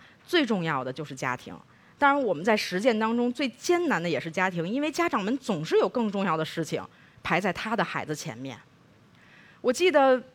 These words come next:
在十年前，我刚开始做社会调查的时候，我从看守所里见完孩子回来打，给家长打电话，想要转达他孩子的情况，然后这个了解，做一下家庭调查。我刚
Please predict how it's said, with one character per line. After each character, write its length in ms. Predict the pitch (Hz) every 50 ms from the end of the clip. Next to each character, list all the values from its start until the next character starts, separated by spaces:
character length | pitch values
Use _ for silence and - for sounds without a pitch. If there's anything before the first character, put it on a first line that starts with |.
| _ _
在 360 | - - 302 277 262 254 254 240
十 220 | - - - 254
年 160 | 285 285 294
前， 220 | 277 262 226 240 254
我 80 | 240
刚 160 | - 277 277
开 120 | 277 277 277
始 80 | 220
做 100 | - 233
社 140 | 233 - 254
会 80 | 240 -
调 120 | 185 226
查 280 | - - 160 143 123 151
的 100 | 208 226
时 160 | - 170 135
候， 260 | 139 156 156 135 - - - - -
我 100 | - 202
从 100 | 233 254
看 160 | 277 285 302
守 120 | 294 294 285
所 160 | 247 240 247
里 100 | 247 190
见 160 | 175 247 233
完 120 | 220 226 247
孩 340 | - - 175 151 143 156
子 140 | 180 226 208 196
回 200 | - 196 170 196
来 120 | 240 226
打， 160 | 226 175 - - -
给 160 | - 170 156
家 180 | 156 - 247 254
长 140 | 233 220 233
打 80 | 175
电 160 | - - 175 190
话， 240 | 214 254 190 151 - - - - -
想 180 | - 196 196
要 80 | 254 294
转 220 | - 226 180 151 151
达 160 | 160 170 196
他 100 | 226 262
孩 240 | - - 185 170 170
子 120 | 196 262
的 80 | 240 208
情 260 | 202 - - 143 160
况， 360 | 190 240 277 269 214 156 123 - - - - -
然 160 | 185 185 202
后 340 | 226 240 226 214 202 190 -
这 180 | - 226 202 180
个 120 | 180 170
了 200 | 160 170 156 190
解， 160 | 226 247 - -
做 140 | - 277 247
一 60 | 202
下 140 | 208 240 208
家 140 | - 240 240
庭 120 | 233 226
调 140 | 240 247 185
查。 380 | 156 - - 120 117 - 139 - _ - - - - - - - -
我 80 | -
刚 160 | 226 - 403